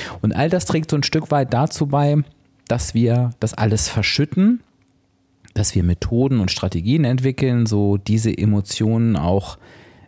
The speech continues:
wegzudrücken, zuzukippen. Und wir verlernen dadurch auch den Umgang damit. Denn das kann so weit führen, dass wir oftmals unserer, dass wir uns oftmals unserer Emotionen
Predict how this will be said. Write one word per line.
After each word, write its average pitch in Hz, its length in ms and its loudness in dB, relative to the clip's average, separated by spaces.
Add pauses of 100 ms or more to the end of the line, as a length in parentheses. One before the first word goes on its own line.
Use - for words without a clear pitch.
wegzudrücken, 139 1040 -2
zuzukippen. - 1040 -2 (920)
Und 131 400 0
wir 127 140 0
verlernen 131 460 0
dadurch 120 400 0
auch 101 160 -4
den 113 400 0
Umgang 117 380 0
damit. 92 440 -10 (220)
Denn 98 120 -6
das 98 160 -2
kann 107 180 0
so 104 160 0
weit 127 180 0
führen, 127 300 0
dass - 180 -4
wir 110 220 0
oftmals 107 500 -2
unserer, 104 640 2 (160)
dass - 260 -8
wir 90 80 0
uns 98 120 -2
oftmals 104 420 -2
unserer 107 280 0
Emotionen 107 680 0